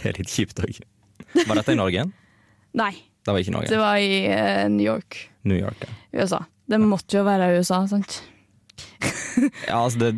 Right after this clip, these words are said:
Speaker 2: Det har
Speaker 1: da
Speaker 2: tatt seg ut som det har vært i Norge.
Speaker 1: Ja, det har blitt mye mer oppstyr rundt sånt
Speaker 2: Ja.
Speaker 1: i Norge. Det har liksom vært landsdekkende i alle aviser, det hadde vært tragedier, og liksom hele helsevesenet vårt hadde liksom blitt reformert. Det er jo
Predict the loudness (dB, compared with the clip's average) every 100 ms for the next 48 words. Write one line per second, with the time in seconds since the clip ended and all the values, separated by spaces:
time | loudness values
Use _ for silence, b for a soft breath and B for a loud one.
0 | -4 -14 -4 0 0 2 0 0 0 0
1 | 2 2 2 2 0 2 2 0 B B
2 | B _ _ _ 0 0 2 2 2 2
3 | 2 2 2 -2 -4 -2 0 2 2 0
4 | -2 -2 -6 -16 -20 _ -2 0 2 2
5 | 2 2 0 -4 _ _ -2 2 2 0
6 | 0 0 0 -2 -2 -4 -6 -4 -2 0
7 | 0 0 0 0 2 0 -2 -2 0 0
8 | 0 -2 -6 -14 -16 -16 b b b b
9 | b -6 -2 0 0 2 2 2 0 0
10 | 0 0 -2 -4 -8 -6 -4 -4 -2 0
11 | 0 -2 -4 -4 -4 -2 0 0 0 -2
12 | -2 -2 0 0 -2 -2 0 0